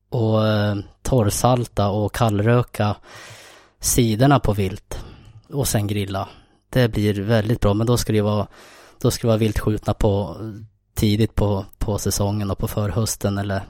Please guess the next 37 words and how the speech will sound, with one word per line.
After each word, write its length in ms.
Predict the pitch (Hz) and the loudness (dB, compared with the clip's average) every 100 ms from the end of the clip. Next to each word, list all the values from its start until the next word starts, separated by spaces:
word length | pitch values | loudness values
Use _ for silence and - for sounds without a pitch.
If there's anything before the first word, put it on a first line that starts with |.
| - _ - - - - - - - - _ _ _ - | -16 _ -20 -20 -20 -20 -20 -20 -20 -20 _ _ _ -2
så 120 | - | 2
att 80 | - | 4
de 160 | 120 | 6
här 120 | 113 113 | 8 6
är 40 | |
nog 140 | 107 | 4
feta, 500 | - 110 107 - 110 | 2 0 0 2 2
så 100 | - | 2
att 80 | 107 | -2
de 120 | 104 | -2
har 80 | 101 | -2
hunnit 180 | 104 101 | -2 -2
lägga 220 | 104 101 | -2 -2
på 220 | - 110 | -2 -2
sig 160 | 107 98 | -4 -6
och 60 | - | -4
feta. 340 | 101 95 107 | -4 -2 -4
För 120 | - | -2
de 120 | 107 | 0
här 80 | 110 | 2
djuren 480 | 107 110 107 104 101 | 2 2 2 2 0
som 140 | - | -2
skjuts, 460 | 101 104 101 - - | -4 -4 -4 -10 -4
ja 80 | 113 | -2
men 120 | 110 | 0
vildsvinen 560 | 110 104 - 117 110 101 | -2 -4 -2 0 0 0
till 100 | 101 | -2
exempel 320 | 117 104 107 | -2 -2 -2
man 100 | 104 | 0
skjuter 320 | 110 104 110 | -2 0 0
nu, 220 | 113 104 | 2 2
det 120 | 98 | 2
är 40 | 104 | 2
ju 160 | 98 | 2
egentligen 420 | 95 95 - - 98 | 0 -4 -8 -10 -8
ganska 280 | 87 - | -8 -6
dålig, 380 | 95 95 95 92 | -6 -6 -6 -8